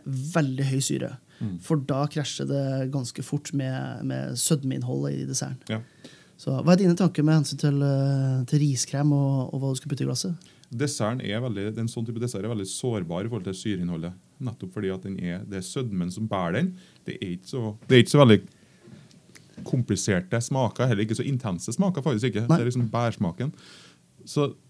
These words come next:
Speaker 2: jeg vil bevege meg inn i landet, altså krik, frambøs.
Speaker 1: Ja.
Speaker 2: Men jeg vil være litt forsiktig. Ehm, jeg vil ha, øyeblikket du får veldig sånne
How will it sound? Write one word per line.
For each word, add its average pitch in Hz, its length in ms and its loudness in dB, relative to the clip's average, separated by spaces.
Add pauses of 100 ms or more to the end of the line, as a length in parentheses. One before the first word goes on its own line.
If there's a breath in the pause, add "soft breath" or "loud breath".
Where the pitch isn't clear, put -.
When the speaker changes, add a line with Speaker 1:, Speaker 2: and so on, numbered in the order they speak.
Speaker 2:
jeg 123 200 4
vil 160 100 2
bevege 135 260 2
meg 117 200 2
inn 104 120 2
i 107 60 0
landet, 90 320 2 (140)
altså 101 200 -4
krik, - 640 -4 (140)
frambøs. 110 420 0 (200)
Speaker 1:
Ja. 156 120 2 (580 soft breath)
Speaker 2:
Men 120 260 2 (100)
jeg - 180 0
vil 127 80 4
være 131 160 2
litt - 100 -16
forsiktig. - 540 -4 (420 soft breath)
Ehm, 120 800 2
jeg 123 140 0
vil 135 120 2
ha, 123 180 0 (500)
øyeblikket 104 320 0
du 123 60 -6
får 123 160 0
veldig 117 180 0
sånne 104 220 0